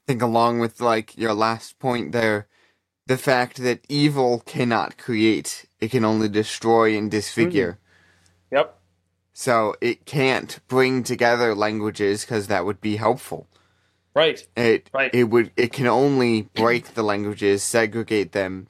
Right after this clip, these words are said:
Speaker 1: divide them, and that's the best, <clears throat> that's the best, uh, best tactic,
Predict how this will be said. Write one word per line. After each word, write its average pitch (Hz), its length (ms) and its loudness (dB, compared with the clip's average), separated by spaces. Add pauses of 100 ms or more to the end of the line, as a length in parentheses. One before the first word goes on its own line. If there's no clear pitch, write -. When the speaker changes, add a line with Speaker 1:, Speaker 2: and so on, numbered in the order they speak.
(100)
Speaker 1:
divide 107 460 0
them, 92 360 -8
and 92 160 -8
that's 95 200 -6
the 107 140 -2
best, 107 440 0 (220)
<clears throat> - 240 -20
that's 123 180 -6
the 135 80 0
best, 127 480 0
uh, 113 440 0 (260)
best 117 260 -4
tactic, 117 560 -6